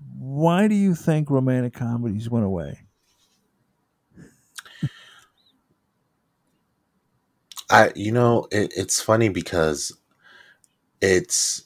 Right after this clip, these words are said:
Speaker 2: it's not necessarily that they go away. It's just like with movies, they kind of fit for the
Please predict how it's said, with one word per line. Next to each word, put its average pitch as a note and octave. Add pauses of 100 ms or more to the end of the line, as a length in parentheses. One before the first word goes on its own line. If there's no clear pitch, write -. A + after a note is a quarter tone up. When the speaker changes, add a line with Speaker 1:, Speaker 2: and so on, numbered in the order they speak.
(100)
Speaker 2:
it's F#2+
not G#2
necessarily F#2
that D#2+
they D#2+
go E2
away. D2 (600)
It's -
just -
like D#2 (960)
with E2+
movies, E2+ (580)
they F2
kind G2+
of E2+
fit - (960)
for E2
the D#2